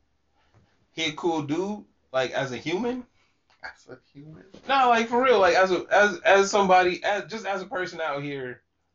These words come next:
Speaker 1: I won't, I wouldn't wish no harm on the man.
Speaker 2: But you can't fuck with him.
Speaker 1: Nah.
Speaker 2: 'Cause you kinda weird.
Speaker 1: On no levels.
Speaker 2: Kinda stupid.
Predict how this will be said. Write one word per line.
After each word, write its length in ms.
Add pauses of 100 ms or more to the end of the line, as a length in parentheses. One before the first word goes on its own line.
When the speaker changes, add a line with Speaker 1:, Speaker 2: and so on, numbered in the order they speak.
(220)
Speaker 1:
I 60
won't, 260
I 60
wouldn't 300
wish 220
no 180
harm 320
on 140
the 60
man. 180 (800)
Speaker 2:
But 140
you 60
can't 200
fuck 240
with 120
him. 480
Speaker 1:
Nah. 340 (760)
Speaker 2:
'Cause 120
you 80
kinda 240
weird. 120 (240)
Speaker 1:
On 260
no 200
levels. 580 (440)
Speaker 2:
Kinda 180
stupid. 200